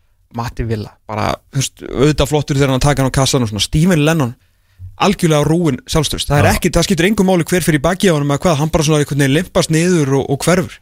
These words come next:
Speaker 2: Allt á næstu því hjá Jónatan Inga.
Speaker 1: Allt á næstu því og þeir eru bara, já, og þetta var svona kannski einhvers konar, eh, staðfesting á því sem að allir eru búin að segja um, um F H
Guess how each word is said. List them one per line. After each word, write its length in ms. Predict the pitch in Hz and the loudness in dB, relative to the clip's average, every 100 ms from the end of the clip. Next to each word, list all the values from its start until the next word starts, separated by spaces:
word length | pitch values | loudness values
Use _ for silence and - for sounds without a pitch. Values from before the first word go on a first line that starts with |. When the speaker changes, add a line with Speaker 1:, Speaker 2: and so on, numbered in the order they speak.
| - | -2
Speaker 2:
Allt 220 | 107 - | 0 2
á 60 | 117 | 2
næstu 340 | 113 117 - 113 | 2 0 0 0
því 120 | 110 101 | 2 2
hjá 60 | 104 | 2
Jónatan 360 | 110 110 110 | 2 2 2
Inga. 260 | 104 110 98 _ - | 2 0 -2 _ -4
Speaker 1:
Allt 220 | 185 180 | 0 2
á 40 | |
næstu 240 | 170 - 151 | 0 0 0
því 140 | 143 139 | 2 0
og 80 | 123 | 2
þeir 140 | 143 | 2
eru 160 | 139 165 | 2 0
bara, 380 | 147 127 117 - 95 - - - - _ | -2 -2 -2 -4 -10 -10 -12 -20 -20 _
já, 100 | 120 98 | -6 -4
og 160 | - | -2
þetta 240 | 139 131 147 | 0 0 2
var 140 | 180 | 0
svona 240 | 175 190 180 | 0 0 0
kannski 320 | 185 175 165 | -2 0 0
einhvers 360 | 185 - 185 | -2 0 0
konar, 500 | - 170 160 147 143 135 139 | 2 0 2 2 0 0 2
eh, 200 | 139 135 | 2 0
staðfesting 560 | 120 156 160 156 - 143 | 0 0 2 0 -2 0
á 40 | 143 | 2
því 140 | 143 | 2
sem 100 | 139 | 2
að 120 | 143 175 | 2 0
allir 220 | 185 214 | 2 2
eru 160 | 196 190 | 2 0
búin 120 | 180 | -2
að 100 | 165 | 0
segja 220 | 185 180 160 _ _ _ | 0 0 -4 _ _ _
um, 160 | 170 175 | 0 2
um 380 | 160 - 165 165 | 0 -2 0 0
F 160 | 170 | 2
H 160 | 170 | 0